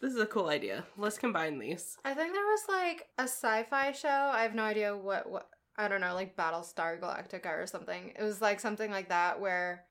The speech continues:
Speaker 2: they had did this thing where every once in a while they would take people's fan fiction and ask them if they could use it for an episode.
Speaker 1: Oh, that'd
Speaker 2: And
Speaker 1: be
Speaker 2: they'd, like,
Speaker 1: awesome.
Speaker 2: always say yes, and then they would, like, make episodes that were based on stories that people wrote.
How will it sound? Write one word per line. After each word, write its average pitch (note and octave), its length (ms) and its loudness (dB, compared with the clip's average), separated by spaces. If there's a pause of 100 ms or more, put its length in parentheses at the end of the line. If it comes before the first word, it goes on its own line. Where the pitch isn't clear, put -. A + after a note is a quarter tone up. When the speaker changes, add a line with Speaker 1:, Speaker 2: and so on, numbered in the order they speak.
Speaker 2:
they G#3+ 280 6
had A3 240 2
did G#3 260 0
this G#3 260 2
thing G#3+ 220 2
where G3+ 140 2
every F#3+ 260 0
once F#3+ 340 -4
in G#3 60 0
a F#3+ 40 2
while F#3 280 4
they G3 140 2
would F#3+ 180 -2
take F#3+ 480 -6
people's G3+ 380 -2
fan F3+ 240 -4
fiction G3+ 340 -6
and F#3+ 180 -6
ask E3 320 -4
them G3 220 0
if F#3+ 100 -10
they F#3+ 140 -4
could F#3+ 120 -6
use F3 180 -6
it F#3+ 120 0
for F#3 100 -4
an D#3+ 80 -4
episode. G#3+ 520 -2 (480)
Speaker 1:
Oh, G3 60 -6
that'd G3 180 -6
Speaker 2:
And A3 80 4
Speaker 1:
be A3 80 6
Speaker 2:
they'd, - 60 2
like, G#3+ 160 6
Speaker 1:
awesome. F#3+ 120 4
Speaker 2:
always G#3 260 4
say G#3+ 180 2
yes, G3 220 2
and G#3 200 -2
then G3+ 100 -4
they G3+ 120 0
would, G3 100 -2
like, G3 200 2
make F#3+ 300 -4
episodes F3+ 680 -4
that F3+ 200 2
were F#3+ 140 -2
based F#3 340 -6
on F#3 220 -2
stories F3+ 380 -6
that F3+ 140 -8
people F#3+ 240 -8
wrote. F3 340 -6